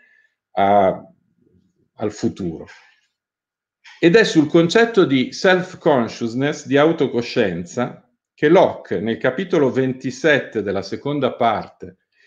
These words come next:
del saggio sull'intelletto umano, rifonda il concetto teologico-politico di persona. Teologico-giuridico, scusate, di persona.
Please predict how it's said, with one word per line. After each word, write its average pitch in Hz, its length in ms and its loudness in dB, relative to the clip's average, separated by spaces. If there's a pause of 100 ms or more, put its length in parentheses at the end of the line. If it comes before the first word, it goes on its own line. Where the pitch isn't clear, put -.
(120)
del 104 220 -4
saggio 151 380 2
sull'intelletto 120 840 -2
umano, 104 560 -4 (460)
rifonda 208 540 4
il 180 120 2
concetto 156 560 -2
teologico-politico 160 1500 -2
di 135 180 -8
persona. 123 640 -4 (1160)
Teologico-giuridico, 131 1400 0
scusate, 87 540 -12
di 87 120 -14
persona. - 460 -20